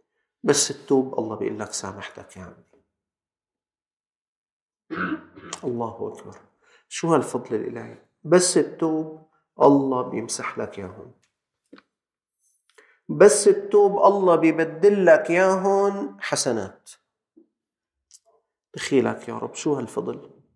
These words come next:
"والذين لا يدعون مع الله إلها آخر، ولا يقتلون النفس التي حرم الله إلا بالحق،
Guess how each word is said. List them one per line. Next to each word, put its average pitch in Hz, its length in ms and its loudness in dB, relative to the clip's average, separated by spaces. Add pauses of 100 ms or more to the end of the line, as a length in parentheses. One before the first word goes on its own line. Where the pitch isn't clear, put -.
(1040)
"والذين 143 500 6
لا 151 300 2
يدعون 139 440 -2
مع 120 180 -6
الله 135 320 -4
إلها 123 600 -4
آخر، - 280 -12 (1120)
ولا 131 380 6
يقتلون 147 560 0
النفس 139 480 -2
التي 123 440 -4
حرم 127 440 -6
الله 120 400 -4
إلا 120 220 -4
بالحق، - 520 -14